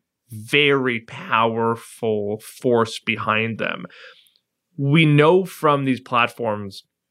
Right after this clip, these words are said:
that there are definitely hundreds of thousands of adamant QAnon believers and followers. Some polling suggests that the real numbers could be in the millions. So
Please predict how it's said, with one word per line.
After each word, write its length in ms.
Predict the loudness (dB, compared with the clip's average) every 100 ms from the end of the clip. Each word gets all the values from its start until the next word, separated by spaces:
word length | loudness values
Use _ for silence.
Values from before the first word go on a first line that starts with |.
| _ _ _ -16
that 200 | 0 0
there 120 | 4 4
are 220 | 2 -2 _
definitely 720 | 0 0 -2 -10 -10 -12 -18 _ _ _ _
hundreds 680 | -16 -2 0 2 0 0
of 140 | -4 -6
thousands 1040 | -8 -2 0 0 -4 -8 -14 -14 -20 -20 _ _ _ _
of 160 | -6 -6 _ _ _ _ _
adamant 640 | 0 2 0 -2 -10 -18 -20 _
QAnon 440 | -6 -4 0 -2 -4
believers 440 | -6 -4 -4 -6
and 120 | -8
followers. 680 | -4 -2 0 -2 -6 -10 -12 -18 -20 -20 _
Some 280 | 0 0 0
polling 560 | 0 4 4 2 0
suggests 800 | -2 -4 2 2 2 -6 _ -10
that 220 | 0 0 -2
the 160 | -8 -6
real 380 | -4 0 2 2
numbers 400 | 0 0 -2 -2
could 240 | -4 0
be 100 | 2
in 100 | 2
the 60 | -2
millions. 720 | -2 -2 -2 -6 -10 -16 -20 -20 -20 -20 _
So 540 | -2 2 4 2 0